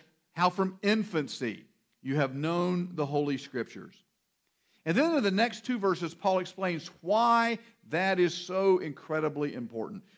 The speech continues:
why knowing the Scriptures and believing the Scriptures is so important.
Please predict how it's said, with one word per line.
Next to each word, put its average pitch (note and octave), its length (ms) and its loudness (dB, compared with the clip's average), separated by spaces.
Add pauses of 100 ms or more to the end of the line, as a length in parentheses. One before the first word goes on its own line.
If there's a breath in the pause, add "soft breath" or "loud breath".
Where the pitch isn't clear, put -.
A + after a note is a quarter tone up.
(140)
why G3+ 260 4
knowing A3+ 640 0
the G#3 120 2
Scriptures D#3 600 -2
and D3+ 240 -4 (140)
believing G#3+ 720 2
the F#3 100 -2
Scriptures C#3 560 -4
is B2 160 -8
so C#3+ 160 -4
important. A2+ 440 -6